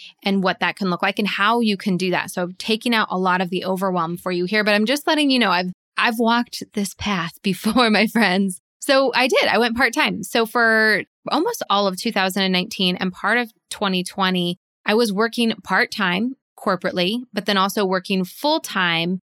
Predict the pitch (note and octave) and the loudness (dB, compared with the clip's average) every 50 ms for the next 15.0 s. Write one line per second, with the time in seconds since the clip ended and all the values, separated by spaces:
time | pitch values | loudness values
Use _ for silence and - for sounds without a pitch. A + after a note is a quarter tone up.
0 | _ _ - G3+ G#3 G3 G3 F#3+ F#3 - F3 F3 F3 E3 G3+ A3+ C#4+ C4+ C4 A#3+ | _ _ -4 -2 0 0 2 0 0 0 -2 -2 -2 0 0 -2 0 0 0 -2
1 | A3+ G#3+ - - F3+ F3 E3+ D#3+ - F3+ - F#3 F3+ F3 - - F#3 F3 E3+ E3 | -2 -2 -2 -2 -2 -2 -2 -2 -4 -4 -2 -2 -2 -2 -2 -2 -4 -2 -2 -2
2 | E3+ F3 F3 F3 F#3 F#3+ G3+ G3 F#3+ G3+ G3 F#3+ F#3 F3+ F3 F3+ F3+ F3+ - - | -2 -2 -2 -2 -2 -2 -2 -2 -2 -2 -2 0 0 0 0 0 -2 -2 -2 -2
3 | F3+ F3 E3+ F3 E3+ - - - A3+ - - - G#3 - G3+ G3 F#3 G3 F#3+ F#3 | -2 -2 -2 -4 -6 -6 -6 -6 -6 -4 -4 -4 -4 -4 -4 -4 -4 -2 -4 -4
4 | F3+ - F#3 F3+ F#3 F#3 F#3 - - _ - - _ _ - G#3 F#3+ F3 - - | -4 -2 -2 0 0 -2 -4 -6 -12 _ -20 -20 _ _ -2 0 0 0 2 2
5 | F#3 F3+ F3+ F3+ F3 F3 F3+ F#3+ F#3 - G#3+ G3+ G3 F#3 F#3 F#3 F#3 F#3 F#3+ G3+ | 2 4 4 2 2 0 0 -2 -2 0 0 0 0 2 2 2 2 2 2 2
6 | G#3 - - F#3 F#3+ F#3 - F#3+ F3+ F3+ F#3 G3+ A3 A3+ - _ - G3+ - F#3 | 0 0 -2 -2 -2 -2 -2 0 0 2 2 0 0 -2 -4 _ -12 -8 -4 -4
7 | F#3 F3+ F3+ F3 E3+ E3+ - G3+ G3+ G3+ F#3+ F#3 F3 F3+ F3 E3+ F3 F3 F#3+ A3+ | -2 -2 0 -2 -2 -2 -2 -2 -2 -2 0 -2 -2 -2 -2 -2 0 0 0 -2
8 | A#3+ - _ _ _ _ _ - F#3+ F3+ F#3+ G3 G#3 G3+ G#3+ G#3+ G#3+ G#3 G#3 F#3+ | -2 -6 _ _ _ _ _ -4 0 2 2 2 2 2 0 0 0 0 0 0
9 | F#3 F#3+ F3 F3 - - F3 E3+ D#3+ E3 - - G#3+ G3+ G3 - - G#3 G3 F#3+ | 0 -2 -2 -2 -2 -2 -2 -2 -2 -2 -2 0 0 0 0 0 0 0 0 0
10 | F#3+ G3 G3 - - - F3 F3 F3+ F3+ F3 E3+ - - - F3+ E3+ D#3+ - - | 0 -2 -4 -4 -4 -4 -2 -2 0 0 -2 -2 -4 -6 -4 -4 -4 -4 -4 -6
11 | - F3+ E3 E3 E3+ F#3 A3+ A#3+ A3 - F3 F3 F3 E3+ E3+ - F3+ F3 E3+ F3 | -4 -2 0 2 2 2 0 0 -2 -2 -2 -2 -2 -2 -4 -2 -2 -2 -2 -2
12 | F3 F3 F3 F3 F3+ - F#3 - - F3 E3+ - - F#3+ F#3+ F#3 - G3+ G#3+ B3 | -2 -2 -4 -4 -6 -6 -6 -6 -4 -4 -4 -4 -2 -4 -2 -2 -2 0 0 0
13 | B3 - C#4 C#4 C#4+ - - - - B3 B3+ A3+ G#3+ G#3+ G#3 G#3+ A3 A3 - - | 0 0 0 0 0 -2 -4 -4 -2 -2 -2 2 2 2 4 4 2 0 0 -2
14 | G#3 G#3 - B3 A#3 - - G#3 G#3 A3 A3 A3 G3 F#3+ F#3 F3 F3+ F3+ F3+ E3 | -2 0 0 0 0 0 0 0 2 2 2 2 2 2 2 2 2 0 -2 -4